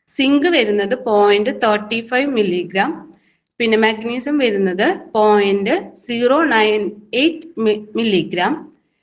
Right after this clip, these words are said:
കോപ്പർ വരുന്നത് പോയിന്റ് സീറോ ഫോർ മില്ലിഗ്രാം. ആ, അയഡിൻ വരുന്നത് ത്രീ പോയിന്റ് എയ്റ്റ് മൈക്രോഗ്രാം. മോളിബിഡിയം ന-, വരുന്നത് ടു പോയിന്റ് ത്രീ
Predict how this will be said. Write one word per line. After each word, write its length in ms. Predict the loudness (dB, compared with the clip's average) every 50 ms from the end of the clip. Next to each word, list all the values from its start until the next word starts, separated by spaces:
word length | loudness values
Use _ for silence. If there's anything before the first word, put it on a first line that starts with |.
| _ _ _ _
കോപ്പർ 460 | -2 0 2 2 2 0 -2 -2 -2
വരുന്നത് 520 | 0 0 0 0 -2 -2 -2 -4 -6 -6 -2
പോയിന്റ് 720 | 0 2 2 2 2 2 2 2 2 2 0 0 -2 -4
സീറോ 500 | -6 -4 -2 0 2 2 2 2 0 -2
ഫോർ 320 | -2 -2 -2 -2 0 0
മില്ലിഗ്രാം. 920 | 0 0 0 0 -2 -2 -4 -6 -8 -4 -2 -2 0 0 -2 -4 -6 -12 -20 -20 _ _ _ _ _ _ _ _ _ -4
ആ, 80 | -2 0 0 0 0 -2 -2 -6 -12 -18 -20 -20 _ _ _ _ _ _ -4
അയഡിൻ 500 | -2 0 2 2 0 0 0 0 0 0
വരുന്നത് 560 | 0 0 0 0 -2 -2 -2 -2 -2 -2 -2 -4 -8 -16 -14 _ -4
ത്രീ 180 | -2 -2 -2 -2
പോയിന്റ് 640 | -4 -2 -2 0 2 2 2 2 0 0 0 2
എയ്റ്റ് 460 | 2 2 0 -2 -4 -4 -4 -4 -4 -4 -8 -18 _ _ _ _ _ _ _ _ _ _ _ -4
മൈക്രോഗ്രാം. 960 | -2 -2 -2 -4 -6 -6 -4 -4 -4 -4 -2 0 0 0 0 -2 -4 -10 -14 -20 -20 _ _ _ _ _
മോളിബിഡിയം 960 | -4 0 0 2 2 2 0 0 0 0 0 0 0 0 0 -2 -2 -4 -8 -8
ന-, 260 | -6 -4 -4 -4 -6 -10 -16 -20 _ _ _ _ _ _ _ _ _ _ _ _ _ _ _ -8
വരുന്നത് 580 | -2 -2 0 2 2 2 2 2 2 0 0 -2 -4 -10 -16 -20 -20 _ _ _ -20 -6 -2
ടു 220 | 0 0 0 0 0
പോയിന്റ് 580 | 2 4 4 4 4 4 2 0 -4 -6 -8 -8
ത്രീ 360 | -4 -2 -2 -2 -2 -4 -8